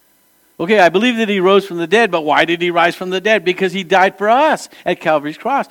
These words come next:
He took our sins upon his body, the ones that we rightfully deserve to die for. He died for us in our place. So we're confessing with our mouth what we believe in our hearts, because our hearts have been penetrated by God's word. So people ask me all the time,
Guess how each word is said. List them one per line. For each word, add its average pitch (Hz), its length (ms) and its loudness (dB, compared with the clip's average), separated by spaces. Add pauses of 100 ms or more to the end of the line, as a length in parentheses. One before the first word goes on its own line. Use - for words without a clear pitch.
(140)
He 196 120 -6
took 190 280 -4
our 170 160 -2
sins 262 400 -2
upon 170 400 -2 (180)
his 277 240 -2
body, 139 360 -2
the 151 120 -6
ones 160 200 -6
that 160 100 -4
we 202 160 -4
rightfully 175 440 0
deserve 151 360 -8
to 147 80 -10
die 131 240 -4
for. 170 320 -8 (180)
He 214 200 -4
died 165 360 0
for 165 80 -4
us 147 240 -4
in 131 140 -10
our 120 100 -8
place. 202 560 -6 (320)
So 160 160 -2
we're 170 160 2
confessing 190 800 -2
with 151 160 -4
our 127 120 -4
mouth 190 380 0 (280)
what 175 240 2
we 175 100 2
believe 202 560 2
in 190 100 0
our 139 180 2
hearts, 165 500 4 (180)
because 160 220 -6
our 151 180 4
hearts 247 360 4
have 190 120 -4
been 165 160 -4
penetrated 170 540 -4
by 147 100 0
God's 127 320 -2
word. 208 540 2 (460)
So 185 100 2
people 220 200 -2
ask 202 220 4
me 208 80 -2
all 190 100 4
the 185 120 -2
time, 196 160 2